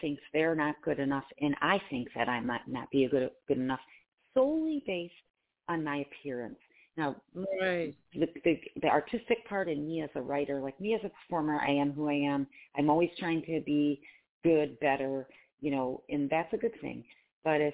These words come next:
Speaker 2: Yeah.
Speaker 1: far as, like, my writing, that's just my songs, and that's almost better because they're just listening to my song. Not, I don't know if they're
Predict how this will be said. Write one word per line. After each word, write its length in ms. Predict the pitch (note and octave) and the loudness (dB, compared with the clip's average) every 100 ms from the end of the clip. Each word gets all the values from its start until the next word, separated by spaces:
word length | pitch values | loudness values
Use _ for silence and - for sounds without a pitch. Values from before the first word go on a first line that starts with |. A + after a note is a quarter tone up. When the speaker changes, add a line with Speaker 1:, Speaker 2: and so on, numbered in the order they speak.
| F3+ | 0
Speaker 2:
Yeah. 60 | |
Speaker 1:
far 240 | F3+ E3 E3 | 0 2 2
as, 100 | C#3+ | 0
like, 180 | C3+ - | -4 -4
my 120 | C3+ | -4
writing, 580 | B2+ C#3 E3 D#3+ C#3+ C3 - - _ _ | -2 0 2 2 -2 -4 -8 -20 _ _
that's 160 | E3 E3+ - | 0 0 -4
just 200 | F3+ F3 | -8 -4
my 160 | E3+ D#3+ | -4 -4
songs, 300 | E3 D#3 C3 - | -2 -2 -4 -4
and 180 | C3 - - | -6 -6 0
that's 200 | E3 A#3 - | 2 2 2
almost 280 | A#3+ E3+ - - | -2 -2 -8 0
better 340 | D3 D#3+ C3+ | 4 4 2
because 440 | B2+ C3+ D#3 C#3 C3 - _ _ _ _ _ _ | 0 -6 -4 -4 -4 -14 _ _ _ _ _ _
they're 140 | - E3+ | 2 2
just 180 | F#3 - | 0 -6
listening 340 | E3+ - D#3+ C#3 | -10 -6 -6 -6
to 60 | D3 | -4
my 180 | C#3 C3+ | -6 -6
song. 420 | - C#3 B2+ B2 G#2+ - | -4 -2 -2 -6 -10 -6
Not, 280 | C#3+ C#3+ - - _ _ - - - | -2 -2 -4 -10 _ _ -18 -12 0
I 80 | D#3+ | 2
don't 180 | D#3 D3 | 4 2
know 160 | D3 | 2
if 60 | C#3 - | 0 -2
they're 220 | C3+ A#2+ | -2 -4